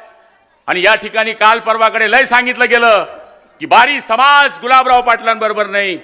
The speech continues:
अरे, भूल जाओ तुम, भूल जाओ, अभी भूल जाओ, भूल जाओ. अब तुम्हारी बारी नहीं, अब हमारी बारी है और बारी मेरे साथ में सारी है. त्यामुळं तुम्ही विसरून जा आता ते,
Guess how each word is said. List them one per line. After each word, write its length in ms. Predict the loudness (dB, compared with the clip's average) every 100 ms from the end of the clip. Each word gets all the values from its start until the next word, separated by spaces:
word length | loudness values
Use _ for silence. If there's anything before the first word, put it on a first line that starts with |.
| -18 _ _ _
अरे, 120 | -8 -8
भूल 220 | -6 0
जाओ 180 | 2 2
तुम, 200 | -2 -4
भूल 120 | 0
जाओ, 200 | 2 2
अभी 120 | 2
भूल 160 | -2 0
जाओ, 380 | 2 4 2 -2 -12 -20 -20 _ -16
भूल 200 | 0 0
जाओ. 760 | 2 2 4 4 4 4 2 -2 -8 -20 -20 -20 -20 _ _ _
अब 160 | -6 -6 -6
तुम्हारी 320 | -4 -2 0
बारी 280 | 0 2 2
नहीं, 200 | 2 2
अब 220 | 2 0
हमारी 340 | -2 0 0 2
बारी 280 | 2 2
है 380 | 2 2 2 0 -2 -6
और 140 | -2 0
बारी 340 | 2 2 2
मेरे 240 | -2 -2 0
साथ 200 | 2 0
में 100 | -2
सारी 320 | 0 0 0 0
है. 300 | 0 2 -2 -6 -16 -16 -14 -4
त्यामुळं 960 | 2 4 4 0 0 2 4 4 2 0 -8 -16 -16 -16 -10
तुम्ही 200 | -6 -4
विसरून 380 | -2 0 0
जा 80 | 2
आता 320 | 4 4 2
ते, 500 | 0 0 -2 -6 -10